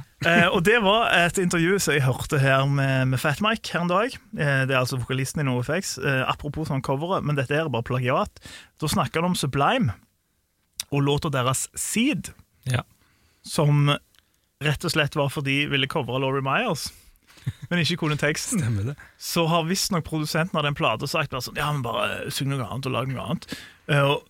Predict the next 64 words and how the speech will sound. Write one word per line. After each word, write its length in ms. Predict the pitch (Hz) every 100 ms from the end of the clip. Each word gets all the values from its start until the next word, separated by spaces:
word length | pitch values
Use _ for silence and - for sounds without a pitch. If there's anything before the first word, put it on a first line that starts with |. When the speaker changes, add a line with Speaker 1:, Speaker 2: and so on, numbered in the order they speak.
| _
Speaker 1:
og 100 | 170
jeg 120 | 165 175
hørte 240 | - 143
på 160 | 190 220
det, 120 | 165 - - _ _ _ _ _ _ _ -
og 60 | 151
det 60 |
er 80 | 139
helt 220 | 151 139 135
likt, 220 | 143 -
bare 80 | 127
med 100 | 123
en 20 |
annen 140 | 123 120
tekst. 260 | 147 - - -
Speaker 2:
<laughs> 180 | _ -
Speaker 1:
Fordi 140 | 185
Fat 220 | 175 196 208
Mike 160 | 180
hadde 100 | 156
visstnok 280 | 151 170 156
syklet 480 | - 190 - 147 147
med 80 | 175
produsenten 400 | 147 135 170 208
som 120 | 147
hadde 80 | 131
sagt 220 | 147 - 156
det. 60 | - - -
Du 60 |
vet, 100 | 123
vi 80 | 165
bare 160 | - 101
tok 240 | 104 123
den. 220 | 170 - 113 - - - - - - - -
Speaker 2:
<laughs> 80 | - - - - - - - - -
Så 120 | - 180
det, 160 | 214 214 175
det 120 | 185
går 160 | 190 202
an 180 | 170 202
å 40 | 185
gjøre 220 | 175 196
det 60 | 160
tydeligvis, 380 | 131 135 117 139
ikke 120 | 120
sant? 240 | 147 160 175
Det, 120 | 160 151 147 147
det, 100 | 156 151 151
men, 220 | 156 156 160
men 160 | 160 165
noen 200 | 156 160
får 140 | -
lov, 160 | 156 156
og 40 | 147
noen 140 | 131
får, 180 | 131 127
jeg 120 | 135
skjønner 200 | 139 123
ikke 100 | 120
helt 100 | 117 101
dette, 160 | 117
men, 140 | 127 139
men, 200 | 147 143
eh, 160 | 143 135